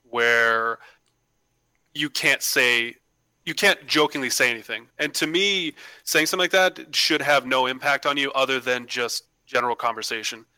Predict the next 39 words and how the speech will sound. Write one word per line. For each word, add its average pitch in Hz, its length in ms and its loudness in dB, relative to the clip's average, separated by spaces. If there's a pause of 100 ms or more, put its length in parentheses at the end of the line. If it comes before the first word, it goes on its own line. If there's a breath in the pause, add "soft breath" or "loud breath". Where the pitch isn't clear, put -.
(160)
It 160 100 4
is 156 80 4
something 151 360 2
that 131 240 4
amongst 135 400 0
the 131 60 -8
people 127 320 -6
that 131 100 0
I 147 100 4
spend 147 220 -4
time 147 120 4
with, 143 160 2
it 127 140 -2
is 117 160 -6 (100)
constantly 143 520 2
said. 123 400 2 (360 loud breath)
There's 135 260 2
no 143 720 4
sec-, - 460 0
there's, 143 160 0
like, 139 100 -6
nobody 151 280 0
questions 165 480 2
what 147 140 -4
they're 131 100 -2
saying. 127 340 2
It's 139 240 -4
not 143 160 2
like 139 200 -2 (120)
people 135 220 -4
actually 123 300 -2
mean 143 200 0
it. 143 200 -4 (480 soft breath)
And 147 160 4
if 151 280 -2
you 135 360 -6 (260)
don't 170 440 0
understand 180 600 -2
that, 190 340 -2